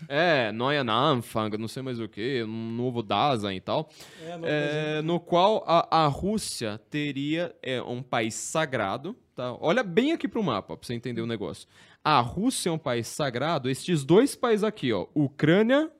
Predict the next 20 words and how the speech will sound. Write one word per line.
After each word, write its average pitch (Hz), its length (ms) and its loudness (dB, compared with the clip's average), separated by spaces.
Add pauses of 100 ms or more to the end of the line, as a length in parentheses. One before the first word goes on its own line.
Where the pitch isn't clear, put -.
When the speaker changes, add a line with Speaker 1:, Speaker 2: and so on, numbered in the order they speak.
Speaker 1:
Bielorrússia, 123 840 -2 (260)
tá? 107 360 -2 (760)
Eles 135 280 -2
são 156 340 -10 (1120)
parte 226 640 4 (220)
do, 170 280 -6 (300)
do 143 140 -6
Império 139 280 -2
Russo 123 300 -8
original. 147 360 -8
Então, 160 120 -8
assim, 160 140 -6
não 180 100 6
existe 214 400 4
Ucrânia, 104 560 -4
não 160 180 0
existe 185 380 -2
Bielorrússia. 110 560 -8
São - 180 -14
todos, 147 600 -16